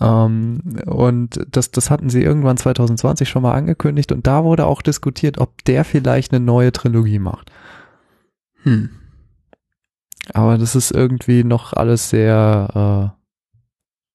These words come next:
Speaker 1: äh, hm, sehr, sehr, sehr im Dunkeln.
Speaker 2: Ja, der hat auch eine Episode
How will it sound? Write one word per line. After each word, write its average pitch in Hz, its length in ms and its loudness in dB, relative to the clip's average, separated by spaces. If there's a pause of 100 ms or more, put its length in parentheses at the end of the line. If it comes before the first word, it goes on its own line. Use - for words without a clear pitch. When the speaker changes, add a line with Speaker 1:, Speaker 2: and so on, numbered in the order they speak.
(180)
Speaker 1:
äh, - 60 -4
hm, 104 420 4 (300)
sehr, 101 720 2
sehr, 95 480 -2 (400)
sehr 104 200 -2
im 98 100 -2
Dunkeln. 95 480 -2 (1900)
Speaker 2:
Ja, 113 120 0
der 131 100 2
hat 147 160 0
auch 139 160 0
eine 131 380 2
Episode 123 800 2